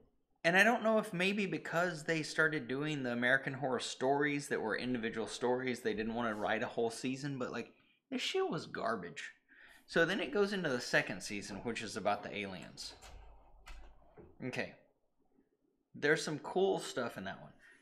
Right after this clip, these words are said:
They do flashbacks to the fifties. And that's pretty cool. Like, uh, that whole fifties, the back past stuff, I like it all.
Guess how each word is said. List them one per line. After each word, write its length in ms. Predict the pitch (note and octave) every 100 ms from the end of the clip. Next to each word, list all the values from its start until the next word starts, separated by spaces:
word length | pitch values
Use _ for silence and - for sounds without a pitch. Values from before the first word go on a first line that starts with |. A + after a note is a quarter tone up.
| _
They 120 | A#2+ B2
do 140 | D3+
flashbacks 720 | D3+ C#3+ C3+ C#3 - B2+ -
to 80 | -
the 80 | G2+
fifties. 640 | - G#2+ - F2 D2+ - - _ _ _ _ _ -
And 240 | A2+ A2
that's 400 | A#2 C#3+ C3+ -
pretty 340 | - - A2+ G2
cool. 340 | - D#2 - - _ _ _ -
Like, 200 | A#2 A2+
uh, 100 | A2+
that 240 | A2+ C3+ -
whole 320 | D#3+ D3+ D3
fifties, 600 | - D3 C#3+ - D3 C3
the 120 | B2+
back 460 | G2+ A2 B2 B2 - - - _ _ - -
past 420 | - B2+ C#3+ D3+ -
stuff, 480 | - F#3 F#3+ - - - - _ -
I 120 | A#2+
like 260 | A#2 A#2 -
it 60 | F#2
all. 280 | D2 -